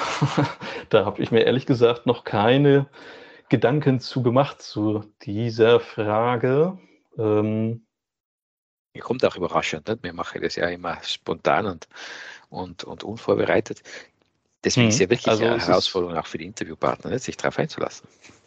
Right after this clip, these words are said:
Speaker 1: Mhm, das stimmt. Ähm, Updates sind wichtig.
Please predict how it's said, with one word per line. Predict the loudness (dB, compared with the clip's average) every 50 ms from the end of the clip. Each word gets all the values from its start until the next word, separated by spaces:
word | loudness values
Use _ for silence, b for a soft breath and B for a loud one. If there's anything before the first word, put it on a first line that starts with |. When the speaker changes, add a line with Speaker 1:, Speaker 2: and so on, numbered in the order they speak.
| _ -20 -20 -20 _ 2
Speaker 1:
Mhm, | 4 4 4 4 2 0 -4 -4 -2
das | -2 0 0 0
stimmt. | 2 2 2 2 2 -2 B B B B B B B B B 4
Ähm, | 6 6 6 6 6 4 4 4 2 0 -2 b b b b b _ _ _ _ _ _ _ _ _ _ _ _
Updates | -2 0 2 4 4 4 4 4
sind | 4 4 6
wichtig. | 4 4 4 4 4 2 2 2 -2 -8 -12 -14